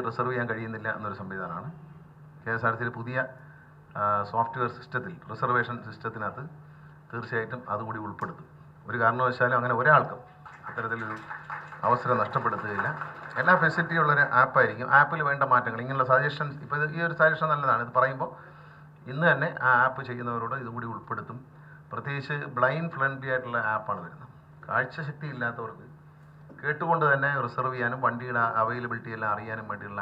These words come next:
ആപ്പാണ് കൊണ്ടുവരുന്നത്. ചെറിയ സംവിധാനമല്ല. കെ എസ് ആർ സിയുടെ ഡിജിറ്റലൈസേഷൻ, സുരക്ഷിതത്വം.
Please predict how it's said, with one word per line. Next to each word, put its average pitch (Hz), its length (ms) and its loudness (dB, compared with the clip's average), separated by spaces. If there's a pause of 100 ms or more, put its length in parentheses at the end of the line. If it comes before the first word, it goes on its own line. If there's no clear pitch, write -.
ആപ്പാണ് 92 340 -6
കൊണ്ടുവരുന്നത്. - 380 -18 (400)
ചെറിയ 127 200 -6 (100)
സംവിധാനമല്ല. 123 580 0 (840)
കെ 110 140 -4
എസ് 120 120 0
ആർ 120 120 0
സിയുടെ 117 200 -2
ഡിജിറ്റലൈസേഷൻ, 123 680 -8 (720)
സുരക്ഷിതത്വം. 135 640 -6